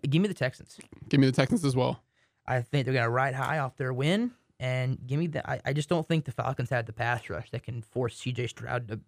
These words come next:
Speaker 1: you know, be scared. Uh, give me the Lions over the Panthers.
Speaker 2: I'm with you.
Speaker 1: I mean, I like Bryce Young, I really do, but, you know, Lions are a pretty good team right now, and they're playing pretty good.
Speaker 2: Yeah.
Speaker 1: Uh,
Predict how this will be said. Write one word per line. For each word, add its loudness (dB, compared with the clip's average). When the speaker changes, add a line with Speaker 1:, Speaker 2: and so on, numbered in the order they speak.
Speaker 1:
you -2
know, -10
be -8
scared. -4
Uh, 0
give 4
me 6
the 2
Lions 4
over 4
the -2
Panthers. -2
Speaker 2:
I'm 0
with 0
you. 4
Speaker 1:
I 2
mean, 4
I 2
like 0
Bryce 2
Young, -2
I 2
really 0
do, 2
but, -2
you -14
know, -12
Lions -4
are -4
a -6
pretty -8
good -4
team -6
right -4
now, -4
and -4
they're -6
playing -2
pretty -6
good. 0
Speaker 2:
Yeah. -12
Speaker 1:
Uh, 4